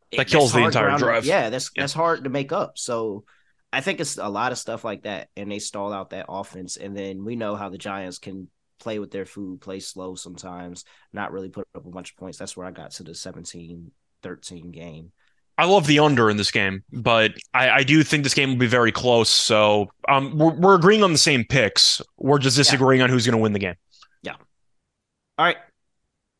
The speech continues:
Speaker 2: First touchdown for this game. Would you
Speaker 1: You
Speaker 2: like
Speaker 1: wanna
Speaker 2: to
Speaker 1: go
Speaker 2: go
Speaker 1: first
Speaker 2: again?
Speaker 1: this time? You want me to do it?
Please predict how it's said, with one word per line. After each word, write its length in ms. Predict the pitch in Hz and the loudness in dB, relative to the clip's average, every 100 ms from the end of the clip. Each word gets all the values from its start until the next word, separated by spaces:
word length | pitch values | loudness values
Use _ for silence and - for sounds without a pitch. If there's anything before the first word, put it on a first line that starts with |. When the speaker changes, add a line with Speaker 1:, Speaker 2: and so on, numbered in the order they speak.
| _ _ _ _ _ _ _ _ _ _ _ _ _ _ | _ _ _ _ _ _ _ _ _ _ _ _ _ _
Speaker 2:
First 240 | - 165 - | -6 -4 -4
touchdown 400 | - - 98 87 | -8 -10 -12 -14
for 200 | - 104 | -12 -12
this 120 | 95 | -12
game. 260 | - 82 - _ _ _ _ _ _ _ _ _ _ _ _ _ _ _ _ _ _ _ _ _ 104 | -14 -16 -18 _ _ _ _ _ _ _ _ _ _ _ _ _ _ _ _ _ _ _ _ _ -20
Would 120 | 101 | -8
you 40 | |
Speaker 1:
You 40 | 101 | 0
Speaker 2:
like 80 | |
Speaker 1:
wanna 120 | 131 131 | 2 4
Speaker 2:
to 20 | |
Speaker 1:
go 80 | 127 | 2
Speaker 2:
go 40 | |
Speaker 1:
first 200 | 147 - | 2 0
Speaker 2:
again? 60 | 127 | 0
Speaker 1:
this 60 | |
time? 220 | 131 120 | 2 2
You 60 | 110 | 2
want 100 | 101 | 0
me 80 | 101 | -2
to 60 | |
do 140 | 101 | -2
it? 100 | 101 | -4